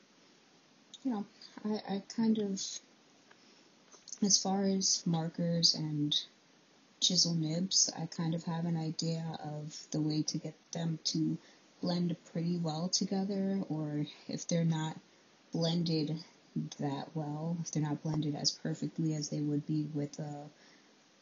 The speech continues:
uh, what is it called? Bendy nib?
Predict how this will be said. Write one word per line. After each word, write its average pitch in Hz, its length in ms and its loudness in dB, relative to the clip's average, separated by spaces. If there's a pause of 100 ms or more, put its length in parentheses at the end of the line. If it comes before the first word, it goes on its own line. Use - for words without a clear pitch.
(220)
uh, 139 500 -4 (3000)
what 190 180 2 (100)
is 370 100 -2
it 254 140 -2
called? - 280 0 (340)
Bendy 165 320 4
nib? - 340 2